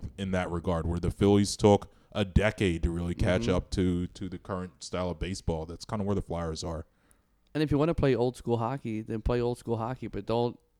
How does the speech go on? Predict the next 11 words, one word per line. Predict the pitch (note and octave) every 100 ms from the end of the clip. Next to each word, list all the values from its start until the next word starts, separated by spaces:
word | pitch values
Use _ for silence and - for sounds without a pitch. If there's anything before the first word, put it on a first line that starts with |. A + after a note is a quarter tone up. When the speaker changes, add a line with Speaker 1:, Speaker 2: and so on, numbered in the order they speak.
| _ _ _
Speaker 2:
have | - A#2+ -
that | A2+ G#2 - _ - G#2
mindset | A2 B2 B2 A2+ G#2 G2 -
and | G#2+
then | G#2+
not | G#2 A2+ -
build | A#2+ B2
a | A2+
team | C3+ F3
around | E3+ G2 G2+
that. | G2+ F2